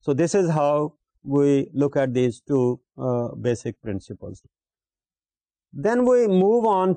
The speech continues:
to coding open-ended questions۔ اب open-ended question کی جو بات ہے، I think that's، uh، rather tricky۔ آ، پری کوڈنگ تو بہت آسان ہے، آ، خاص طور پر اگر ہم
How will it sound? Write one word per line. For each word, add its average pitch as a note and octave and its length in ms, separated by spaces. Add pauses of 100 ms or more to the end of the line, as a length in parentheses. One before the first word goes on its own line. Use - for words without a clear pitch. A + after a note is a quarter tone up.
(120)
to E3+ 240 (440)
coding F3 360 (160)
open-ended C#3+ 680
questions۔ F2+ 360 (540)
اب D#3+ 220
open-ended A3 640 (120)
question F#3+ 500
کی F3+ 280
جو D#3+ 160
بات C#3 340
ہے، E3 40
I C#3 120
think C#3 240
that's، C3 480
uh، B2 320
rather B2+ 220
tricky۔ C3+ 480 (480)
آ، C3 340
پری F3 360
کوڈنگ D#3+ 480
تو D3 240
بہت B2+ 280
آسان C3+ 440
ہے، C#3 240 (480)
آ، B2+ 260
خاص C#3 380
طور D3 180
پر C#3+ 240
اگر C#3 240
ہم C3 300